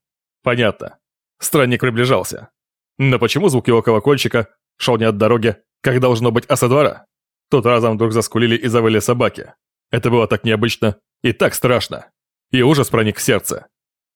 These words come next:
Так бывает во сне. Спишь, и вдруг просыпаешься от приснившегося кошмара.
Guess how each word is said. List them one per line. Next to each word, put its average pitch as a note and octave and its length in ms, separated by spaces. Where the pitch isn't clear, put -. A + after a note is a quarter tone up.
Так A2 160
бывает A#2 360
во A2 80
сне. - 300
Спишь, - 460
и C3 80
вдруг B2 220
просыпаешься B2+ 600
от - 140
приснившегося A2 600
кошмара. - 520